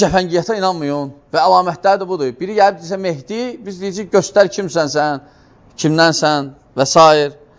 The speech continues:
Hə. Həmçinin, qardaşlar, yəni, qırx yaşında gələcək bu. İnşallah doğulub gələcək, qırx yaşında artıq bu elan olunacaq və Mədinədə doğulacaq və həmçinin Mədinədən sonra gələcək Məkkəyə, oradan gələcək Qüdsə.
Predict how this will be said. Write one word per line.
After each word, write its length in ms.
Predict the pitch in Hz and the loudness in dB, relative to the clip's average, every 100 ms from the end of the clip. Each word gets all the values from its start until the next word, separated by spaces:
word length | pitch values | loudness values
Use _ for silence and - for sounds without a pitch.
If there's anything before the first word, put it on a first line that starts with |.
| _ _ _ _ - | _ _ _ _ 2
Hə. 360 | 143 147 110 - - _ _ _ - | 6 6 4 -2 -16 _ _ _ 6
Həmçinin, 360 | 226 285 277 | 6 6 2
qardaşlar, 440 | 247 226 240 - 240 | 4 4 4 2 0
yəni, 180 | 226 214 | 0 -4
qırx 160 | 214 | -4
yaşında 300 | 233 - 220 | -2 -2 -6
gələcək 360 | 180 120 - 78 | -6 -8 -12 -20
bu. 120 | 69 _ - | -20 _ -16
İnşallah 340 | 139 180 208 214 | -4 -2 0 2
doğulub 320 | 185 220 220 | 2 0 -2
gələcək, 300 | 180 160 185 | -2 -2 -6
qırx 100 | 185 | -8
yaşında 560 | 170 156 160 185 202 196 _ _ | -6 -6 -4 0 0 -2 _ _
artıq 340 | - 156 202 170 | -4 -2 -4 -6
bu 140 | 180 | -2
elan 320 | 165 160 185 180 | 2 4 2 -2
olunacaq 560 | 175 175 190 226 233 - _ _ _ - | -4 -6 -4 -4 -4 -10 _ _ _ 0
və 180 | 175 214 226 - _ _ _ _ _ _ _ - - | 4 6 4 -2 _ _ _ _ _ _ _ -20 -4
Mədinədə 500 | 175 180 190 202 214 | 0 2 2 0 2
doğulacaq 600 | 226 226 226 233 240 233 _ _ _ _ _ 151 | 2 0 0 0 0 -2 _ _ _ _ _ -4
və 60 | 196 | -2
həmçinin 400 | 220 - 185 156 | -2 -6 -10 -4
Mədinədən 540 | 185 185 185 190 208 | -4 -2 -4 -4 -4
sonra 420 | - 170 151 113 - _ _ _ _ _ - | -4 -2 -2 -2 -8 _ _ _ _ _ -4
gələcək 320 | 185 185 214 202 | -2 -2 -6 -6
Məkkəyə, 320 | 165 196 240 | -6 -2 -2
oradan 400 | 208 190 220 214 | -2 -4 -6 -6
gələcək 480 | 180 175 165 226 226 | -4 -4 -4 -10 -10
Qüdsə. 380 | 160 - 147 | -14 -6 -6